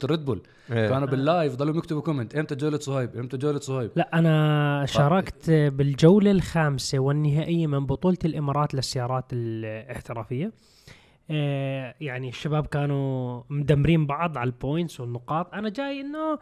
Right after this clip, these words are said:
Speaker 3: صراحة الهدف إنه ننزل نسوي start to finish، لأنه هذا سباق رسمي، آه، من الاتحاد الإمارات للسيارات ومعترف فيه بالإف آي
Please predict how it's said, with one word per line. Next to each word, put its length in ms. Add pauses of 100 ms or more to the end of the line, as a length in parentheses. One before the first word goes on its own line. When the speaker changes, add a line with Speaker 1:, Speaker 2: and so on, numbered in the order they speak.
(340)
Speaker 3:
صراحة 340
الهدف 360
إنه 280
ننزل 420
نسوي 440
start 380
to 20
finish، 360
لأنه 220
هذا 100
سباق 380
رسمي، 360 (520)
آه، 360
من 120
الاتحاد 480
الإمارات 460
للسيارات 600
ومعترف 360
فيه 120
بالإف 280
آي 80